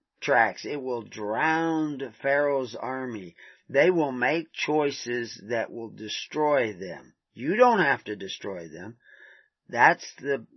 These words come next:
the power of God that will destroy them. They will fall on their own sword. And I could tell you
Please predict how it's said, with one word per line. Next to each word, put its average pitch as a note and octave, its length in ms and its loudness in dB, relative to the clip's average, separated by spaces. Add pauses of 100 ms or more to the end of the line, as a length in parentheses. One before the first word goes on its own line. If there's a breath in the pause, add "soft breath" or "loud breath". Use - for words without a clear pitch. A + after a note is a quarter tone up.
(140)
the B2 140 -4
power B2 400 2
of G#2 100 -8
God D3+ 400 6
that G#2 140 -4
will F#2+ 140 -10
destroy G#2 440 -6
them. F2 180 -12
They D3+ 200 4
will G#3+ 340 4 (180)
fall D3 600 4 (280 soft breath)
on C3+ 240 0
their C3 260 -2
own B2 280 -6
sword. A2 400 -2
And G2+ 140 -6
I A2 100 -2
could G#2+ 220 -10
tell C#3+ 260 2
you A#2+ 380 -4